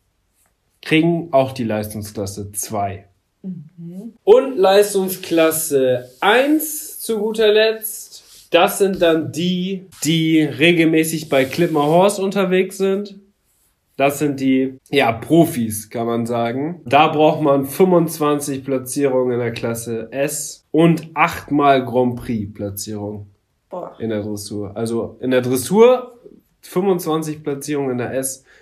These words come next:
Speaker 1: und acht Grand Prix.
Speaker 2: Wahnsinn. Das kannst du nur als Mega-Profi erreichen, oder?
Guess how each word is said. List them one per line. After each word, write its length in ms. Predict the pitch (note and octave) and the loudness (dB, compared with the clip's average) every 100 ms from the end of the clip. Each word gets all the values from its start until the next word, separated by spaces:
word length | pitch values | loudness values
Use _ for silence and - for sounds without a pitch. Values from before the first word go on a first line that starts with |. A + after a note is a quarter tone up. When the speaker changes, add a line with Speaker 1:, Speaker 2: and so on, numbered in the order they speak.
| _ - | _ -8
Speaker 1:
und 120 | G#2+ | -4
acht 220 | A#2+ - | -4 -4
Grand 240 | - G#2+ | -4 -4
Prix. 140 | G2+ - | -4 -4
Speaker 2:
Wahnsinn. 560 | G3+ G3+ G3+ F#3+ F#3 F#3 - _ _ _ _ - | -2 -2 -6 -6 -6 -6 -10 _ _ _ _ -2
Das 260 | F3 F3 - | 0 0 -2
kannst 260 | F#3+ F3+ | 0 0
du 60 | F#3 | 0
nur 180 | F#3+ F3 | 0 0
als 180 | F3 F3 | -2 -2
Mega-Profi 840 | F#3 F3+ F3+ F3 - F3+ E3+ F3 | -2 0 0 -2 -6 -10 -8 -6
erreichen, 500 | E3+ E3+ F#3+ F3 F3+ | -4 -4 -6 -6 -6
oder? 400 | F#3 F#3+ G#3 A3 | -6 -4 -6 -8